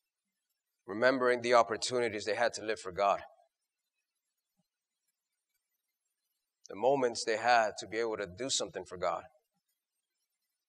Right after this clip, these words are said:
And they're crying out just as this man is. Backsliders, people who heard the gospel,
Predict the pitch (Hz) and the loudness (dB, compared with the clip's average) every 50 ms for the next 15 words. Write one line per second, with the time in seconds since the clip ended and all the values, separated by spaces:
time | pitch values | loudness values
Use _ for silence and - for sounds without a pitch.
0 | _ _ _ - - - - 101 104 - - - 127 131 131 131 135 135 127 120 | _ _ _ -14 -12 -6 -4 -4 -2 -2 2 4 6 8 8 8 6 4 4 2
1 | - 127 117 - - - - 123 110 - 117 113 113 110 101 90 98 - - - | 2 0 -2 -2 -2 -2 -4 -4 -4 -2 -2 -2 0 0 -2 -2 -2 0 0 0
2 | - - - - _ _ _ _ _ _ _ _ _ _ _ _ _ _ _ _ | 0 -2 -4 -6 _ _ _ _ _ _ _ _ _ _ _ _ _ _ _ _
3 | _ _ _ _ _ _ _ _ _ _ _ _ _ _ _ _ _ _ _ _ | _ _ _ _ _ _ _ _ _ _ _ _ _ _ _ _ _ _ _ _
4 | _ _ _ _ _ _ _ _ _ _ _ _ _ _ _ _ _ _ _ _ | _ _ _ _ _ _ _ _ _ _ _ _ _ _ _ _ _ _ _ _
5 | - 92 110 127 139 139 - - - 131 120 113 104 101 98 - - - 143 131 | -2 4 6 8 8 8 6 2 2 4 2 2 2 0 -2 -4 -8 -10 -12 -12
6 | 120 - 120 104 110 110 101 98 110 123 127 120 110 101 107 101 101 104 101 - | -10 -10 -10 -8 -6 -6 -6 -2 0 0 0 0 -2 0 4 4 4 6 4 2
7 | - 90 87 - | 0 -2 -8 -8